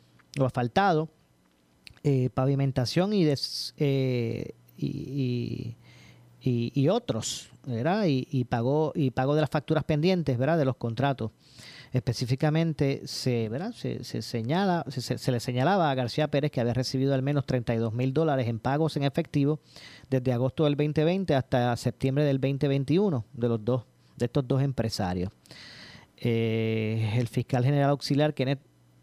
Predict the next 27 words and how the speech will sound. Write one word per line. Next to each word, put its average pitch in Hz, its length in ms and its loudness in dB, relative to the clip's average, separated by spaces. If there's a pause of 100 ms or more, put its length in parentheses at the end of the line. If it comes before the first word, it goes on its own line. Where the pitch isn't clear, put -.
(100)
eh, 151 120 2
Polite, 156 540 0 (1500)
eh, 123 480 2
Junior 143 480 2
de 135 220 0
la 127 80 2
División 120 360 0
Criminal 147 440 2
del 139 160 2
Departamento 131 440 -2
de 147 60 4
Justicia, 143 480 2
el 120 140 0
fiscal, 131 640 0
eh, 143 120 0
Steven, 151 580 0
eh, 160 120 0
Muldrow, 156 500 0 (800)
eh, 113 600 0
del 123 180 0
Distrito 123 300 -2
de 143 100 2
Puerto 143 240 -2
Rico 156 320 2
y 127 60 2
el 117 100 0
director 131 640 -2